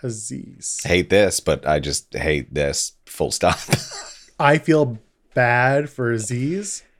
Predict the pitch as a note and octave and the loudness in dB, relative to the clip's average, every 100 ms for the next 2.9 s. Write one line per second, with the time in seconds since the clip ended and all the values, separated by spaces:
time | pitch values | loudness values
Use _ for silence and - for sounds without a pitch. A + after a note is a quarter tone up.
0 | _ _ _ _ _ - B2+ B2+ A#2+ A2 | _ _ _ _ _ -2 0 2 2 0
1 | A2 - C#3+ D3+ C3+ D3+ C3+ C#3 B2 A#2 | -6 -2 2 2 2 2 2 2 0 0
2 | - C#3 D#3 C3+ C3 B2+ A2+ G#2+ | 2 2 2 2 2 2 2 -4